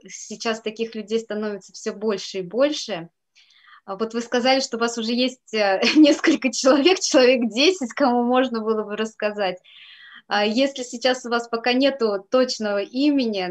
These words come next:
но тем не менее мы ждём на эфире, а, на следующих эфирах ваших друзей, а, через цепочку шести рукопожатий передадим от вас эстафету, и чем больше таких людей будет, это б-, тем бу-,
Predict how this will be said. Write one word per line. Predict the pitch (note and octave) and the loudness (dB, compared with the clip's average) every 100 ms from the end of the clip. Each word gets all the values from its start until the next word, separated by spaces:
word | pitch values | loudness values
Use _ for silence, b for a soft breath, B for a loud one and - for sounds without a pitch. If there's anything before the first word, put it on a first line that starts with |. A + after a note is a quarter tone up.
| F#3 | -6
но | G#3+ A#3 - - | -4 -4 -4 -6
тем | C4 C#4 | 0 2
не | C4 | 4
менее | B3 A#3 A3 G3 | 2 2 0 -2
мы | G#3+ B3+ | 0 0
ждём | A#3 G#3+ A#3+ A3+ | 0 2 2 2
на | G#3 | -4
эфире, | G#3 A3 G3+ F#3+ F#3+ - | -6 -6 -4 -2 -4 -6
а, | G3 G3 | -12 -8
на | G#3+ | -8
следующих | G#3+ G#3 G3 - - | -6 -6 -8 -14 -12
эфирах | A3 A3 G#3 F#3+ | -12 -8 -8 -4
ваших | G#3 G#3 G3+ F#3+ | -4 -4 -8 -10
друзей, | F#3+ G3+ F#3 A#3+ C4+ B B B B B | -10 -12 -8 -6 -6 B B B B B
а, | - F#3+ G3 F#3+ | -12 -8 -8 -8
через | - A3 G#3+ G#3+ - | -8 -6 -4 -8 -10
цепочку | A3+ A3+ G#3+ G#3 G#3+ | -14 -4 -4 -4 -10
шести | - G#3+ - | -12 -12 -8
рукопожатий | G#3+ G3 F#3+ - G3+ G3+ G3 - F#3 F3+ F3 _ | -8 -6 -8 -4 -4 -2 -6 -6 -8 -8 -10 _
передадим | - A3+ G3 G#3+ G#3+ A3+ | -6 -4 -2 -2 -2 -4
от | G3+ - | -6 -2
вас | F#3+ F#3+ - | -2 -2 -6
эстафету, | - F#3+ F#3 C4 C#4+ A#3+ A3+ B B B | -10 -8 -4 -2 -2 -2 -8 B B B
и | - A3+ G#3+ - | -4 -2 -2 -6
чем | - B3 | -2 0
больше | A3+ B3 A#3 | 4 4 2
таких | A3 G#3+ A3+ | -4 -4 -4
людей | A3 G3 G3+ | -6 -8 -6
будет, | F#3+ G#3 F#3+ F#3 _ _ - | -8 -10 -10 -14 _ _ -18
это | F#3 F3+ | -16 -14
б-, | F3 - G#3+ _ | -16 -20 -20 _
тем | A3 G#3 | -8 -8
бу-, | F3+ F#3 | -8 -12